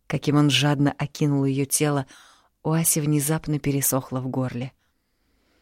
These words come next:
«Ты невероятная! Постой, не закрывайся!»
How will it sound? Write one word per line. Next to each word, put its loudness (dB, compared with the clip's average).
«Ты -4
невероятная! 2
Постой, 0
не 6
закрывайся!» -2